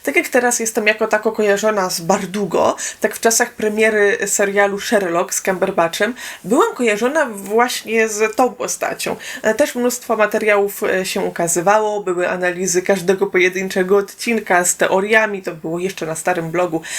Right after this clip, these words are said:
Mm, a teraz mamy coś dla tych nieco młodszych, ale nie tylko, bo, y, to jest taka rampa, żeby powolutku wejść do świata Doyle'a, właśnie dzięki Enoli,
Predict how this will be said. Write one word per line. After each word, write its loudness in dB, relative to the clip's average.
Mm, 0
a 0
teraz 0
mamy 0
coś 2
dla 4
tych -8
nieco -2
młodszych, -2
ale 4
nie 0
tylko, 0
bo, 2
y, 6
to 0
jest 2
taka 0
rampa, 2
żeby -4
powolutku 0
wejść 2
do 0
świata -2
Doyle'a, 0
właśnie -4
dzięki -4
Enoli, 0